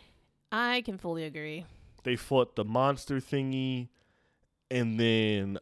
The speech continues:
Speaker 2: uh, Kirito realized that the leader of the Night of the Blood Oath was the creator?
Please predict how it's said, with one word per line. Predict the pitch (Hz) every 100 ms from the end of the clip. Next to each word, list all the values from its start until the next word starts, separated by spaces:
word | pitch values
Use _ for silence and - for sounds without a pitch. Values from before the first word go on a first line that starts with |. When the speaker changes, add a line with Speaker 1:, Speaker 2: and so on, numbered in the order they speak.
| -
Speaker 2:
uh, | 98 92
Kirito | - 139 135 127 135 113
realized | 113 110 104 101 98 95 90
that | 98 95 87
the | 90
leader | 90 101 131 143 143 -
of | 117 98 95
the | 92
Night | 95 107 117 -
of | 95
the | 92
Blood | 80 98 107 110 -
Oath | 85 85 - - -
was | 98 92
the | - 90 82
creator? | - 107 117 208